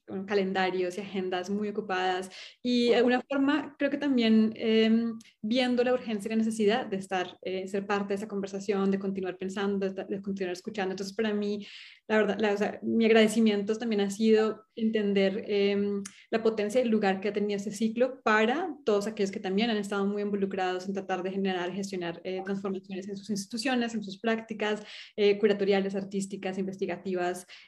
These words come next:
Em, entonces, em, les agradezco muchísimo el tiempo y el espacio para poder contribuir a esta conversación y a los públicos, claramente, a todas las personas que se unieron a la conversación en redes. Muchas gracias.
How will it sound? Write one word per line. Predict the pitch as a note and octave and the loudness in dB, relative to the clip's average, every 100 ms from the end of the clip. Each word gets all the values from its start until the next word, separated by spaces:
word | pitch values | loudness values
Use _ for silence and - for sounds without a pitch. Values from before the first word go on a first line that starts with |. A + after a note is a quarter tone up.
| _ | _
Em, | G3 F3+ F3+ F3+ | -2 -2 -2 -4
entonces, | G#3 G3+ G#3+ G3+ | -6 0 -2 -2
em, | - G#3 G3+ G3+ G3 | -2 2 4 4 4
les | G3+ | 4
agradezco | G#3 G3+ A3 | 2 2 2
muchísimo | A#3 A3+ A3+ A3+ | 2 2 0 0
el | A3+ | 0
tiempo | A3 G#3 G3+ | -2 -4 -2
y | A3+ A3+ | 2 4
el | G#3+ | 2
espacio | G3 G3 G3 G3+ | 2 -2 0 -2
para | G#3 G3+ G3+ G3+ | 0 0 0 -2
poder | - F#3+ F#3+ F#3+ | -2 0 0 -2
contribuir | - G#3 G3+ G3 | -8 -4 0 0
a | F#3 | -2
esta | G3+ | -4
conversación | G#3 G#3 F#3+ B3 F#4+ | -6 -4 -2 0 2
y | D4+ | 2
a | |
los | G#3 G3 | 0 2
públicos, | A#3 A3 G3+ G3 | 2 4 2 -4
claramente, | F#3+ F3+ F#3 F3+ | -4 -6 -4 -6
a | |
todas | F3 F#3+ | -6 -6
las | |
personas | G3 G3+ F#3+ | -4 -8 -6
que | G3+ | -4
se | |
unieron | G3+ F#3 F3+ F#3 F#3+ - - | -2 -2 -2 -6 -8 -16 -6
a | G3+ | -2
la | |
conversación | G3+ G3+ F#3+ F#3+ F#3+ | 0 -2 -2 -4 -4
en | F3 F3 | -4 -4
redes. | E3 - G3 _ - | -6 -8 -14 _ -12
Muchas | G3+ | -6
gracias. | F#3 F3 F#3+ - | -6 -6 -10 -14